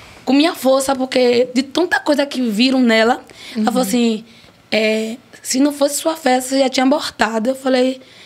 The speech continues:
Speaker 1: "Quem me deu garante." Então, ela é perfeita.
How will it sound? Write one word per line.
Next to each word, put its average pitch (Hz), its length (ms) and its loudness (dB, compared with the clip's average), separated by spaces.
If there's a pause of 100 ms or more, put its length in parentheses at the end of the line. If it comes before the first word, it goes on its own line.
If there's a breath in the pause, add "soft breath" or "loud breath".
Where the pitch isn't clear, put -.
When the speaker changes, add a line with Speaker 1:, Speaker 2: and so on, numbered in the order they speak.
Speaker 1:
"Quem 262 140 2
me 294 120 4
deu 240 180 2
garante." 254 640 0 (1160)
Então, 233 420 0
ela 262 260 2 (160)
é 311 160 2
perfeita. 226 580 -2